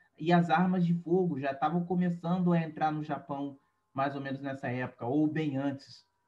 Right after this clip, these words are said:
né? Agora não tenho certeza. E o que acontece? É, esse processo da era Meiji deu estímulo pra industrialização do país, porque, veja bem,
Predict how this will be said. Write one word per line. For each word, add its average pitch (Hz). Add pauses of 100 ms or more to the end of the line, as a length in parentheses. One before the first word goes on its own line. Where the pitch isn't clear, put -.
(240)
né? 139 (140)
Agora 131
não 147
tenho 143
certeza. 117 (920)
E 175
o 151
que 214
acontece? 175 (540)
É, 120 (920)
esse 247
processo 170
da 156
era 147
Meiji 135 (500)
deu 180
estímulo 202
pra 196
industrialização 202
do 196
país, 190
porque, 175
veja 202
bem, 151